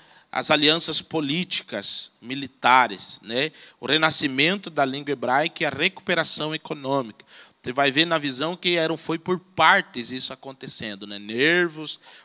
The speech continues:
né? É, os ossos eram quem? A nação de Israel. Beleza. Os nervos e tendões eram o quê? Então, segundo essa interpretação dele,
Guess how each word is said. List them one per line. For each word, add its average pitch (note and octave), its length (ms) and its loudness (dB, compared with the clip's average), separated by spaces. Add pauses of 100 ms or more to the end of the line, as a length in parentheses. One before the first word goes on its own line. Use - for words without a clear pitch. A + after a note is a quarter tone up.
né? C3 420 -2 (280)
É, B2 160 -6
os C#3 240 -2
ossos F3+ 320 8
eram F#3+ 180 6
quem? C#3 300 2
A G2 80 -8
nação A#2+ 380 -6
de C3+ 80 -6
Israel. C#3+ 420 0 (140)
Beleza. B2 440 -4
Os C3 140 -6
nervos F#3 600 0 (280)
e D#3+ 120 -4
tendões F3 500 2
eram E3+ 160 0
o - 20 -18
quê? A2 320 -8
Então, D#3 280 -6 (240)
segundo D#3+ 320 -4
essa F3 160 0
interpretação D#3 800 -4
dele, D3 360 0